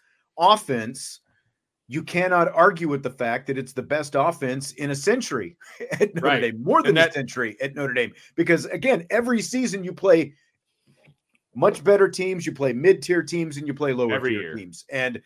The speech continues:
Speaker 1: was there a huge disparity between good and bad this year? Yes. But the end result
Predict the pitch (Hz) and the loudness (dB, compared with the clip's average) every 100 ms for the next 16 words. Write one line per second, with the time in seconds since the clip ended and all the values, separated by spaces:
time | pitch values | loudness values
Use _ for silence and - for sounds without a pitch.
0 | _ _ _ 120 170 147 170 165 156 139 | _ _ _ 0 0 4 6 6 4 -2
1 | 196 147 139 170 - 170 180 180 180 170 | -6 -6 -8 -8 -2 0 0 -2 -4 -6
2 | 170 180 170 143 165 170 156 151 151 139 | -6 -4 -4 -2 0 0 0 -2 -2 -4
3 | 147 139 143 143 139 _ _ _ - 123 | -8 -6 -4 -2 -4 _ _ _ -6 -2
4 | 101 - - _ - 127 120 _ _ 123 | -2 -4 -20 _ -2 -2 -2 _ _ -8
5 | 131 156 170 147 165 127 160 156 | -6 -4 -4 0 0 2 4 4